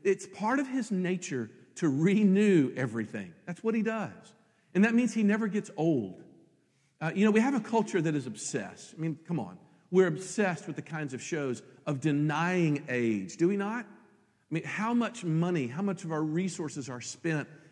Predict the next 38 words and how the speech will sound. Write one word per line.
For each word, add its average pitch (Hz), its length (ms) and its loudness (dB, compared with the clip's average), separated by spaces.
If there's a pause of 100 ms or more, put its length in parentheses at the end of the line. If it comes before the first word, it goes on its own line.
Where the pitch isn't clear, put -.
in 156 140 2
making 196 300 2
sure 180 200 -2
that 156 120 -2
we 147 140 0
set 220 520 -2 (240)
our 156 320 0
age 165 400 4 (100)
off 156 280 2
at 147 80 0
a 139 40 0
distance? 131 520 -6
We 123 80 -4
try 113 220 -8
to 107 60 -8
hide 202 360 0
it. 202 100 2 (260)
We 139 100 -2
try 143 200 -4
to 123 80 -6
cover 196 460 -2
it. 190 80 -6 (260)
We - 80 -6
try 156 180 -6
to 131 100 -4
drape 170 440 -2
it 170 60 0
in 151 100 0
better 123 240 -4
clothes. 208 720 -4 (420)
We 196 80 -4
have 202 120 -2
a - 20 -6
culture 208 300 -4
that's 170 220 -4
obsessed - 680 -6
with 139 180 -8
that. 95 240 -10